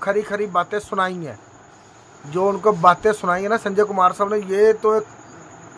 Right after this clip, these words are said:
हो, बनता भी यही था, बनता भी यही था, वरना दुनिया ने सवाल उठाने थे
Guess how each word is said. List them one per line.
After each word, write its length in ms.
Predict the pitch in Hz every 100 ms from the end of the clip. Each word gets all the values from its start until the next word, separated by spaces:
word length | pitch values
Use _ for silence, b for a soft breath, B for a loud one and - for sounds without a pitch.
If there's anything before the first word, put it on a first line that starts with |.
| - 202
हो, 180 | 220 190
बनता 340 | 196 220 247
भी 120 | 254
यही 200 | 220 202
था, 220 | 190 151 123 - - - - - 147
बनता 360 | 185 202 185 254
भी 160 | 240 226
यही 180 | 196 170
था, 220 | 135 117 - - - 151
वरना 240 | 190 233
दुनिया 340 | 190 208 233 247
ने 80 | 233
सवाल 300 | 208 196 233
उठाने 340 | 226 208 202
थे 180 | 208